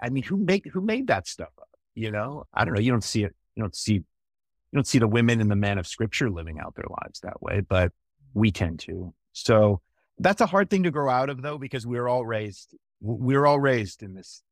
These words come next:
in this environment, you know? So I, I've given that a lot of thought recently. I'm trying to have more compassion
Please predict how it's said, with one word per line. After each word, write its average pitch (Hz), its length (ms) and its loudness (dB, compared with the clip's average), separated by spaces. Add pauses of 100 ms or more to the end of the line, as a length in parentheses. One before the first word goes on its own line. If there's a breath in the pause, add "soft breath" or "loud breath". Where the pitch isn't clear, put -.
(300)
in 104 120 -6
this 101 180 -4
environment, 90 520 -10
you 90 140 -14
know? 90 240 -12
So - 240 0
I, 107 220 6
I've 135 240 2
given 127 200 0
that 117 160 2
a 104 40 -2
lot 98 160 -4
of 90 80 -10
thought 95 380 -6 (200)
recently. 92 760 -10 (140)
I'm 113 180 4
trying 131 220 0
to 110 60 -2
have 101 120 -2
more 92 160 -10
compassion 87 720 -14